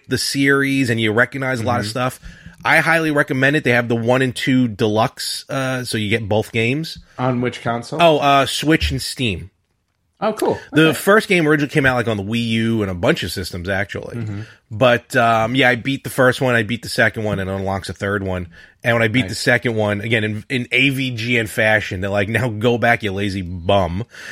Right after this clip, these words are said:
Speaker 1: and, you know, y-, you know, try and beat it on a harder level," or something <laughs> like that.
Speaker 2: Nice.
Speaker 1: It's pretty
Speaker 2: That,
Speaker 1: fun.
Speaker 2: that's awesome.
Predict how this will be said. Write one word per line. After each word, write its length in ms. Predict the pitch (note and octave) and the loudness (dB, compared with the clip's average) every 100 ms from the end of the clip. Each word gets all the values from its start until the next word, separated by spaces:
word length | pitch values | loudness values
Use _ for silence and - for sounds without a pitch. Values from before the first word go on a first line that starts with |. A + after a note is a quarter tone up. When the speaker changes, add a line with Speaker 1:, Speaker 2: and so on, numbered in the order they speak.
| - - | -16 -4
Speaker 1:
and, 340 | B2 A#2 A#2 | 0 0 0
you 120 | B2+ | 0
know, 260 | B2 A2 G#2 - _ _ | 2 2 -2 -10 _ _
y-, 80 | F#2 | -16
you 400 | G2 G#2 G#2 C#3 | -14 -16 -16 -8
know, 120 | A#2 | -6
try 200 | G#2+ C#3+ | 0 4
and 140 | C#3+ A2+ | 4 4
beat 140 | C#3 | 2
it 60 | C3+ | 4
on 120 | B2 | 2
a 60 | G#2+ | 4
harder 240 | A#2+ A#2 | 4 4
level," 320 | G#2+ A#2 G2 | 4 2 2
or 120 | F#2 | -4
something 320 | E2+ G#2+ G2+ - - | -4 -4 -6 -10 -14
<laughs> 140 | - | -2
like 140 | E3+ - | -2 -2
that. 240 | D#3 - | -6 -4
Speaker 2:
Nice. 540 | A#2+ G#2 F#2 F#2 - - | -6 -6 -6 -8 -12 -18
Speaker 1:
It's 100 | - | -10
pretty 200 | B2+ A#2+ | -2 0
Speaker 2:
That, 60 | |
Speaker 1:
fun. 60 | A2+ | 4
Speaker 2:
that's 200 | D3 C#3+ | 4 4
awesome. 380 | G#2 G#2 A2 | 0 0 -6